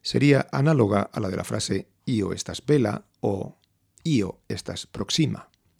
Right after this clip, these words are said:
Tomemos ahora otro verbo que usted conozca, por ejemplo, diri, decir. Y vamos a construir una frase parecida. Io estas dirita.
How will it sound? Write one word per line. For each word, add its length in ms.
Tomemos 340
ahora 360
otro 220
verbo 200
que 80
usted 200
conozca, 360
por 80
ejemplo, 460
diri, 520
decir. 540
Y 100
vamos 220
a 40
construir 440
una 180
frase 300
parecida. 580
Io 360
estas 500
dirita. 680